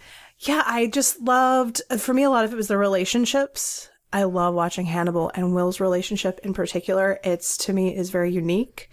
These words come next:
And that constant push-pull of attraction and revulsion and love and hate and, uh, you know, my own internal, like, and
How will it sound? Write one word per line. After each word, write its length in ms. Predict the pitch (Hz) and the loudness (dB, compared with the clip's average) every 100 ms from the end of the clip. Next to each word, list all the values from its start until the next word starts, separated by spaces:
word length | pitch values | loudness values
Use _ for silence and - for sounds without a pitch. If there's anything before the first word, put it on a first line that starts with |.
| - - - - - _ | -20 -20 -20 -20 -20 _
And 640 | 202 185 180 185 180 170 - - _ _ - | 0 2 2 2 2 0 -4 -14 _ _ -4
that 260 | 196 175 | 0 -2
constant 440 | - 202 202 - - | -2 -2 0 -2 -2
push-pull 840 | - 196 - - 208 208 196 202 - | -4 -4 -8 -8 -2 2 2 0 0
of 580 | 202 190 180 180 - - - - - _ - | 0 0 0 -4 -10 -18 -20 -20 -20 _ -4
attraction 720 | 202 - 196 196 - 240 240 | -4 -4 -4 -4 -4 0 0
and 240 | 233 208 | 0 0
revulsion 840 | 185 180 185 214 - 254 254 262 254 - | 2 2 0 0 0 2 4 2 0 -2
and 500 | 196 185 180 175 180 - - - | -2 0 0 0 -4 -12 -14 -2
love 480 | 220 214 208 208 214 | 2 4 2 0 -4
and 200 | 185 170 | -4 -2
hate 680 | 165 - 226 226 226 - - - - - - _ - | -2 -2 0 0 -2 -6 -10 -12 -20 -20 -20 _ -4
and, 840 | 196 185 185 180 175 175 170 - - _ _ - | 0 2 2 2 0 0 -2 -6 -14 _ _ -4
uh, 260 | 196 190 - - | -2 -2 -4 -6
you 180 | 220 220 | 0 2
know, 60 | 226 | 4
my 180 | 220 202 | 2 0
own 200 | 226 226 | 2 2
internal, 680 | 220 208 214 202 202 196 190 | 2 0 0 2 2 2 2
like, 400 | 185 170 - - _ _ _ _ _ _ _ _ _ _ - | 0 0 -4 -20 _ _ _ _ _ _ _ _ _ _ -2
and 160 | 208 | -2